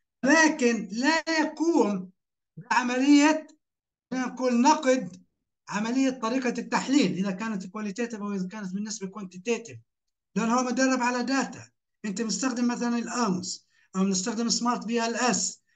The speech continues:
بنستخدم بالنسبة للكوفيريانت، بنستخدم بالنسبة لعملية العلاقات، بالنسبة للانفرنشال التحليل. هو ما بيكون بالتحليل، ولكن بحاجة إنك إيش؟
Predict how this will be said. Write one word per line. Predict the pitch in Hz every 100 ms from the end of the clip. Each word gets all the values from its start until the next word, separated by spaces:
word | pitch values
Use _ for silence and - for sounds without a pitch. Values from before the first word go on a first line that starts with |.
| _
بنستخدم | 170 180 233 226 220
بالنسبة | 226 233 220
للكوفيريانت، | 220 - 202 220 254 190 180 -
بنستخدم | 165 - 202 214
بالنسبة | 214 240 240 233
لعملية | 220 226 247 247 247 _ _ _
العلاقات، | 196 208 220 262 262 247 247 240
بالنسبة | 226 240 - 233
للانفرنشال | 233 185 247 269 262 220 180 180 _ _ _ -
التحليل. | 180 160 233 294 240 - - _ _ _ - 233
هو |
ما | 262 320 311
بيكون | 294 269
بالتحليل، | 247 226 190 220
ولكن | 202 220 233 220
بحاجة | 185 226 220 220
إنك | 214 190
إيش؟ | 214 214 185